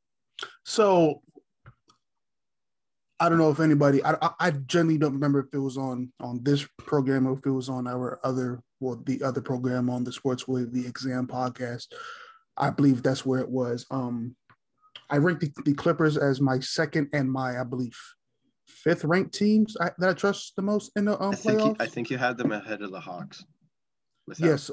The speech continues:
Speaker 2: Kawhi.
Speaker 1: Yeah, yeah, yeah. I had the, um, no, f-, I'm sorry, fourth. So I had the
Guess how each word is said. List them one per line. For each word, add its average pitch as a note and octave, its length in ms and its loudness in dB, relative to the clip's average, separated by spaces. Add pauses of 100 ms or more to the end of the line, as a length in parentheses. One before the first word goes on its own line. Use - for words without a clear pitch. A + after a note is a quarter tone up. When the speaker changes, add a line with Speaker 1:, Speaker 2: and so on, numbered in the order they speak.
Speaker 2:
Kawhi. F#2 640 -10 (920)
Speaker 1:
Yeah, C3 300 0 (200)
yeah, D3 300 2 (440)
yeah. D#3+ 240 4
I D#3 120 4
had D#3+ 260 2
the, D3 220 4
um, B2+ 500 -4
no, C#3 100 -2
f-, - 200 -10
I'm D3 100 0
sorry, C3+ 160 -2
fourth. B2 280 -6 (340)
So C#3+ 160 4
I C#3+ 80 4
had C#3+ 200 4
the C3+ 260 2